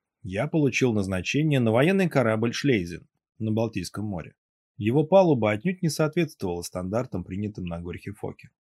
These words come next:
И каюты, и каждый дюйм свободного пространства мы делили с тараканами. Каждый моряк мира знает эти создания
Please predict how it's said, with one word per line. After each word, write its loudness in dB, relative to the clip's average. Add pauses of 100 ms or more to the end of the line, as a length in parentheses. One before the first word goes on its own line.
(240)
И -4
каюты, -2 (220)
и -6
каждый 4
дюйм 2
свободного -4
пространства -4
мы -2
делили -2
с -10
тараканами. -8 (680)
Каждый 0
моряк 0
мира -6
знает -10
эти -14
создания -4